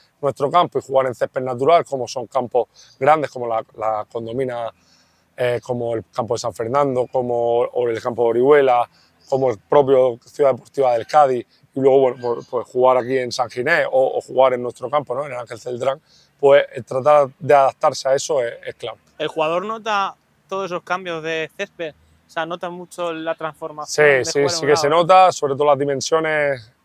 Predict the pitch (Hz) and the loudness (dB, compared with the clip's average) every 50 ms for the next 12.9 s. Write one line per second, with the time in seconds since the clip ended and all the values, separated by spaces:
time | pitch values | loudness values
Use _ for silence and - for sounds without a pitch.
0 | _ _ _ _ - 135 139 131 127 131 131 120 - - 143 135 143 143 139 139 | _ _ _ _ -2 0 0 0 0 -2 -2 -4 -4 -4 -2 0 2 2 2 0
1 | 127 - - 160 147 160 160 156 156 156 151 143 139 139 139 135 127 135 139 147 | 0 0 -2 -2 0 0 0 0 2 2 4 4 4 6 4 4 4 4 4 4
2 | 151 147 139 120 - _ _ _ _ _ _ _ _ _ - 139 139 156 156 151 | 2 -2 -4 -8 -12 _ _ _ _ _ _ _ _ _ -2 2 4 6 6 6
3 | 147 143 139 - - 135 147 160 151 127 - 151 139 135 135 127 - - 143 - | 6 6 4 2 0 0 0 0 0 0 0 0 2 2 0 -4 -4 -6 -10 -8
4 | _ 143 135 135 127 120 135 143 147 139 117 - - 143 135 131 - _ - 131 | _ -6 -4 -4 -2 0 2 4 4 2 2 -2 -2 -2 -2 -2 -4 _ -8 -8
5 | 123 104 - 131 - 139 117 110 131 107 110 - 160 170 175 170 - - - - | -6 -6 -8 -6 -4 -4 -6 -6 -8 -12 -6 0 4 4 6 4 4 0 -6 -14
6 | - _ 127 120 117 104 - 131 127 120 - - 123 117 113 - - 123 117 107 | -10 _ -6 -6 -6 -6 -4 -2 -4 -4 -4 -8 -14 -16 -16 -16 -12 -10 -10 -4
7 | - 131 127 120 - _ _ - _ _ _ - - 131 120 - - - 151 131 | -2 0 0 0 -2 _ _ -20 _ _ _ -4 -4 -2 -2 -4 -4 -2 -2 0
8 | 123 113 - - 127 - - 135 127 131 127 123 123 117 110 - - 147 143 123 | 0 0 -2 -4 -4 -2 -2 -2 0 0 -2 -2 -4 -4 -4 -2 0 0 2 4
9 | 131 131 131 127 120 - - 135 127 127 123 123 120 127 139 139 139 131 135 131 | 4 4 4 4 2 2 2 2 2 2 0 -2 -2 -2 0 0 2 2 2 2
10 | 139 139 123 - _ _ _ _ _ - 143 139 135 135 135 135 135 - - 139 | 2 0 -2 -4 _ _ _ _ _ 4 6 6 6 6 4 2 -2 -2 -2 -2
11 | 131 120 139 131 - - 131 123 - - 135 131 131 123 - 139 135 131 131 127 | 0 0 -2 -2 -4 -6 -8 -8 -6 -2 0 0 0 2 2 2 2 2 0 -2
12 | 113 - 135 131 127 - - 127 120 127 135 147 143 131 - 131 117 | 0 0 0 0 0 -2 -2 0 2 2 2 2 0 -2 -4 -6 -8